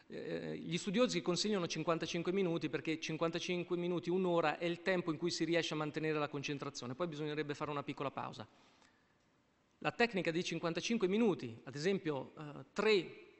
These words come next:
tre periodi di cinquantacinque minuti nell'arco della giornata, in assoluta solitudine, può fare veramente la differenza.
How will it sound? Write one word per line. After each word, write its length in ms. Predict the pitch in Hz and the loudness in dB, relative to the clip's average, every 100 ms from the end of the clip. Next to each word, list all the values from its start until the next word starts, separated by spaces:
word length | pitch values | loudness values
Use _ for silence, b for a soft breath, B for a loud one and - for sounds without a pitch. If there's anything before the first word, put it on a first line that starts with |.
| - _ _ _ _ _ _ _ _ _ - | -20 _ _ _ _ _ _ _ _ _ 2
tre 160 | 196 | 4
periodi 400 | 196 196 220 160 | 8 8 8 6
di 100 | 156 | 4
cinquantacinque 720 | 156 160 185 190 190 220 208 | 0 4 4 4 2 2 4
minuti 200 | 220 214 | 4 4
nell'arco 300 | 170 196 190 | 4 4 4
della 140 | 185 190 | 4 4
giornata, 640 | 208 220 214 214 208 - - | 2 4 4 4 -2 -4 2
in 180 | 202 | 4
assoluta 340 | 208 226 247 180 | 4 4 2 2
solitudine, 640 | 196 202 254 247 240 208 | 2 2 2 2 2 0
può 200 | - 185 | 2 2
fare 280 | 180 214 220 | 6 6 6
veramente 380 | 185 160 156 165 | 2 2 0 0
la 60 | |
differenza. 680 | 151 139 - 123 156 - 123 | 0 -2 -4 -6 -6 -10 -14